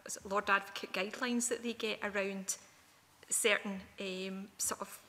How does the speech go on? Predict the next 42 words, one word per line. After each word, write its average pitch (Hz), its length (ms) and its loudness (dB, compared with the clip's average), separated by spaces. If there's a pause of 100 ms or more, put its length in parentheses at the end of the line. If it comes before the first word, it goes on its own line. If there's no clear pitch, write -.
offences, 214 720 0
and, 202 200 -4
and, 202 200 0
and 202 100 0
as 196 100 -2
I 196 40 -2
say, 202 260 -2
there 196 140 -2
will 196 180 0
be 196 100 -6
presumptions 208 720 -2
about 196 280 -6 (100)
what - 120 -4
happens 254 460 0
in 254 140 2
those 247 180 0
cases. 247 400 -4 (400)
But - 60 2
I - 40 4
do 285 140 2
think 262 220 0
there 226 120 0
is 220 140 -2
a 208 60 -2
bit - 180 -4
about 208 220 -6
empowering 208 500 -6
people 233 420 -10
to, 214 400 -8 (440)
um, 208 520 -2 (840)
uh, 202 60 -8 (480)
you 233 100 -2
know, 208 140 -4
use 214 260 2
the 220 100 2
skills 202 360 4
that 214 80 -6
they 208 80 -2
have 196 440 0 (540)
in 226 140 0
terms 214 480 0
of, 208 420 -2